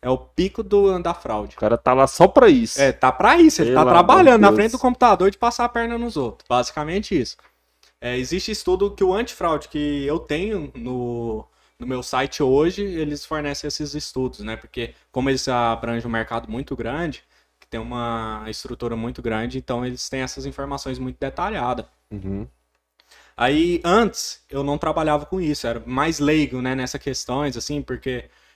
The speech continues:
Speaker 1: eu trabalhava com produtos com um ticket médio muito mais barato, com um valor mais barato. Agora
Speaker 2: Uhum.
Speaker 1: eu tô trabalhando com produto mais caro.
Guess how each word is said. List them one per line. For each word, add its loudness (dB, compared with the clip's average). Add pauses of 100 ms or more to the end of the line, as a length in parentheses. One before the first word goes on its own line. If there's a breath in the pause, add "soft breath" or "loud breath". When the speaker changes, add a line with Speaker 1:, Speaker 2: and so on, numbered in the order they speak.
Speaker 1:
eu -8
trabalhava -2
com -18
produtos -6
com -10
um -8
ticket -10
médio -10
muito -10
mais -10
barato, -10
com -14
um -12
valor -6
mais -8
barato. -4
Agora -8
Speaker 2:
Uhum. -8
Speaker 1:
eu -10
tô -10
trabalhando -10
com -20
produto -6
mais -10
caro. -8